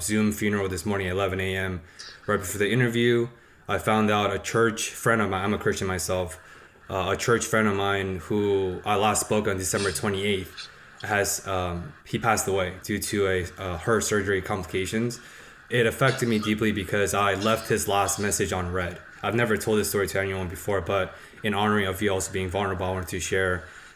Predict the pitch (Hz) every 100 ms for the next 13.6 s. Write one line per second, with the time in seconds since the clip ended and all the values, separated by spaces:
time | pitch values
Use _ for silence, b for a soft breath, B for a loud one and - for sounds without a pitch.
0 | - 98 92 107 104 104 104 95 - -
1 | 117 147 147 135 113 110 110 113 107 104
2 | 104 95 - 110 104 92 - 98 95 92
3 | 101 104 104 113 107 107 98 92 90 104
4 | - 101 87 101 87 95 - 101 95 82
5 | B B B B B 98 95 95 95 87
6 | - 120 120 120 107 117 113 110 110 104
7 | 92 104 98 87 104 95 107 98 85 -
8 | - 107 104 - 101 95 - 101 101 -
9 | 107 98 107 98 87 101 95 92 101 90
10 | - 95 90 - - B B B B 104
11 | 104 101 113 - 104 95 92 90 85 -
12 | 104 113 101 95 - 101 95 87 98 87
13 | 90 - 123 104 90